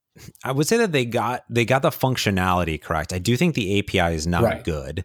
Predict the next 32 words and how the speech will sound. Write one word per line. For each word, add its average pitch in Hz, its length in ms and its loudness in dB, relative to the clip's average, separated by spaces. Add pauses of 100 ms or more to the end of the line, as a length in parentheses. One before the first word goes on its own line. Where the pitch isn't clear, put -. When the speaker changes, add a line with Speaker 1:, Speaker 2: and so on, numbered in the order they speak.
Speaker 2:
Yeah. 104 200 -8 (420)
Speaker 1:
Uh, 87 600 0 (200)
it's, - 380 -4 (120)
it 113 100 0
is 107 280 2
very 95 720 2 (180)
hard 90 360 -2
to 90 60 -2
understand. 87 560 -2
So 92 80 0
we 85 100 0
simplified 98 520 0
it 98 100 0
by 80 140 -2
get 85 380 -2
and 80 200 -6
set. 85 440 -2
It's - 120 -20
very, 80 240 -6 (120)
very 73 140 -12
simple. - 560 -10
<laughs> 131 340 -2
Speaker 2:
<laughs> 123 220 -2
Speaker 1:
Um, 90 540 -2 (100)
very 120 260 0
easy 110 300 0
to 90 120 -2
do. 82 220 -4 (400)
So 131 160 0
everything 160 420 0
is 107 140 0
a, 101 120 -4